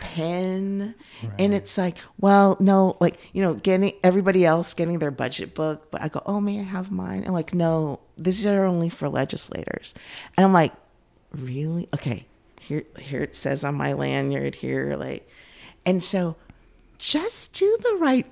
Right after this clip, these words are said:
Speaker 1: thing. Like, don't make people feel so horrible. And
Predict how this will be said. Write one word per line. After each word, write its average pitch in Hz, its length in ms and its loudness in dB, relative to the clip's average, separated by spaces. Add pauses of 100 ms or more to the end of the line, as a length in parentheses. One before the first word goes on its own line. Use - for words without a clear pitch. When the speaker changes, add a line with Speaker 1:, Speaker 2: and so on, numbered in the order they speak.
Speaker 1:
thing. 233 600 2
Like, 214 220 0
don't 392 320 2
make 202 300 0
people 208 280 -6
feel 180 340 -2
so 170 220 -2
horrible. 175 640 -6 (140)
And 185 380 4